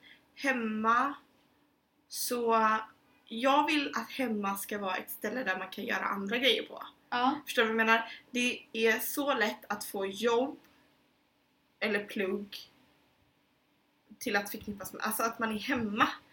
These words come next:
Speaker 1: Jag vill inte att, jag vill att det ska vara två olika saker.
Speaker 2: Ja.
Speaker 1: Det bästa hade varit om man hade, eller det skulle i så fall vara om man hade så här, om man hade en stor lägenhet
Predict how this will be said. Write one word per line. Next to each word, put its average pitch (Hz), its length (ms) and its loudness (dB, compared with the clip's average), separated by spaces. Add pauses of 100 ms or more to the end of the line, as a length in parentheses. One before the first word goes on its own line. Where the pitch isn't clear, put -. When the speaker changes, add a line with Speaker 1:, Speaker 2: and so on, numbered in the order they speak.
(180)
Speaker 1:
Jag 240 100 0
vill 254 120 4
inte 262 220 2
att, 220 140 -4
jag 226 140 6
vill 262 100 2
att 262 80 0
det 240 80 -4
ska 233 140 -10
vara 220 40 -12
två - 120 -8
olika 208 200 -8
saker. - 840 -2
Speaker 2:
Ja. 277 260 6 (240)
Speaker 1:
Det - 220 -2 (300)
bästa 240 340 0
hade 254 120 4
varit 214 160 -2
om 196 80 -8
man 196 120 -6
hade, 202 240 0
eller 220 160 4 (240)
det 240 220 2
skulle 277 200 -4
i 277 40 -4
så 247 100 -4
fall 202 160 -4
vara 190 80 -6
om 190 60 -10
man 190 100 -6
hade 190 160 -6
så 190 100 -8
här, 175 120 -6 (300)
om 208 80 -6
man 208 100 2
hade 208 360 4
en 196 220 -2
stor 226 440 -4
lägenhet 196 680 -2